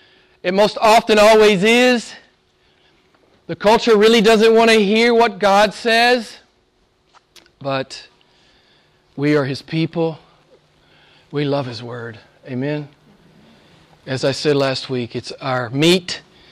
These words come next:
it is our drink, and it is our bread. As I said last week, we believe in this church,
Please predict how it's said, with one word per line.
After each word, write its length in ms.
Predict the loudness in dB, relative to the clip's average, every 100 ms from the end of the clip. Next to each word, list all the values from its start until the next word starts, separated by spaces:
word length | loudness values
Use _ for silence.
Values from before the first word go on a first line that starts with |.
| -20 _ -8
it 100 | -6
is 140 | -2
our 160 | -2 -4
drink, 440 | -2 0 0 -4 -14 -20 _ _ _ _ _ _ _
and 260 | -8 -6 -6
it 240 | -6 -6 -8
is 540 | -6 -6 -6 -10 -16 -18 -10
our 460 | -6 -6 -6 -10 -16 _ _ _ _ _ _ -20 -20 _ _ -4
bread. 520 | -2 0 -2 -6 -12 -18 _ _ _ _ _ _ _ -20 -20 -20 _ _
As 160 | -8 -2
I 80 | -2
said 260 | 0 0
last 340 | 2 0 -2 -4
week, 400 | -2 -2 -4 -14 _
we 220 | -6 0 2
believe 380 | 2 2 2
in 80 | 0
this 220 | 0 -2
church, 540 | 0 2 2 0 -8